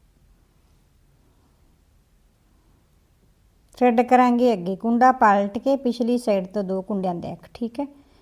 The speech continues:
ਥਰੈਡ ਅੱਗੇ ਇੱਕ ਉਲਟਾ, ਅੱਠ ਕੁੰਡੇ ਹੋ ਗਏ। ਦੁਬਾਰਾ ਫੇਰ ਇਹੀ ਕੁੰਡੇ ਰਿਪੀਟ ਕਰਨੇ,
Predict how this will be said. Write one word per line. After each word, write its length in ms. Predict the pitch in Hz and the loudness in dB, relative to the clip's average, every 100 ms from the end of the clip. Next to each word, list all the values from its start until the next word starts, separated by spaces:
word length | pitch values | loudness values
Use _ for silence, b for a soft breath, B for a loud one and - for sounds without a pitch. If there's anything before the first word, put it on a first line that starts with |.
| b - | b -4
ਥਰੈਡ 340 | 247 247 226 | 0 0 2
ਅੱਗੇ 340 | 240 208 214 214 | 0 0 -2 -2
ਇੱਕ 180 | 208 180 | -4 -10
ਉਲਟਾ, 440 | 170 165 - 254 - 269 | -10 -12 -16 -18 -6 -2
ਅੱਠ 180 | 254 233 | -2 -4
ਕੁੰਡੇ 340 | 240 247 240 214 | -2 0 0 0
ਹੋ 120 | 202 | -4
ਗਏ। 160 | 160 - | -6 -10
ਦੁਬਾਰਾ 420 | 202 214 240 277 | -6 2 6 6
ਫੇਰ 240 | 285 254 247 | 4 0 2
ਇਹੀ 180 | 262 | 0
ਕੁੰਡੇ 260 | 277 254 233 | 0 0 0
ਰਿਪੀਟ 280 | 220 214 185 | -2 -6 -8
ਕਰਨੇ, 360 | 180 196 190 | -6 -4 -2